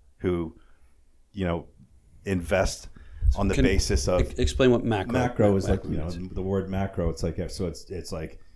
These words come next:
Speaker 1: interest, global interest rates, global G D P, uh, uh, inflation expectations, equity,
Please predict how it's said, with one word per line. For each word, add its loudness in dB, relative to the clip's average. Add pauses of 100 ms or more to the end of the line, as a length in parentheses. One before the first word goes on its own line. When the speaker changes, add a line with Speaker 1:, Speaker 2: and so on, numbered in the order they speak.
(140)
Speaker 1:
interest, -6
global 2
interest -4
rates, -4
global 0
G -2
D -2
P, -6 (100)
uh, -8 (500)
uh, -8
inflation 0
expectations, -2
equity, -2